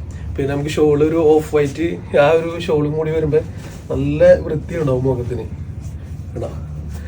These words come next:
അപ്പൊ ഇതിന്റെ ഈ സെയിം കളറിൽ തന്നെ ആയിരിക്കും ഇതിന്റെ ബോർഡറിലെ ത്രെഡ് വരുന്നത് കേട്ടോ. സ്കാലപ്പ് ഒക്കെ അത്യാവശ്യം ഉണ്ട്, അത്യാവശ്യം നല്ല ലെങ്ത്തും എടുത്തുള്ള ഷാൾ ആണ്. മിസ്സാക്കി കളയണ്ട, just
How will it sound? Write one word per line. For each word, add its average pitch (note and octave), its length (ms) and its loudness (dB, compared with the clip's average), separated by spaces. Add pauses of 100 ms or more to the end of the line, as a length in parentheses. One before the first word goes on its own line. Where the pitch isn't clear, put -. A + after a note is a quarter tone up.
(120)
അപ്പൊ - 140 -4
ഇതിന്റെ D3+ 300 0 (140)
ഈ - 20 0 (140)
സെയിം F#3+ 260 4
കളറിൽ F#3 320 2
തന്നെ F#3 140 0
ആയിരിക്കും F3 320 -4
ഇതിന്റെ D#3+ 280 2
ബോർഡറിലെ C#3+ 480 2 (100)
ത്രെഡ് C3+ 340 2
വരുന്നത് A#2+ 280 -2
കേട്ടോ. A#2 160 -2 (440)
സ്കാലപ്പ് C3+ 400 -2
ഒക്കെ E3+ 160 -2
അത്യാവശ്യം E3+ 400 -2
ഉണ്ട്, D3+ 180 -2
അത്യാവശ്യം D#3 360 -2
നല്ല D#3 160 4 (140)
ലെങ്ത്തും D#3+ 460 0
എടുത്തുള്ള D#3+ 400 0
ഷാൾ D3+ 200 4 (100)
ആണ്. C3+ 120 -4 (380)
മിസ്സാക്കി G3 440 -2
കളയണ്ട, F3+ 300 0 (1000)
just C#3+ 220 2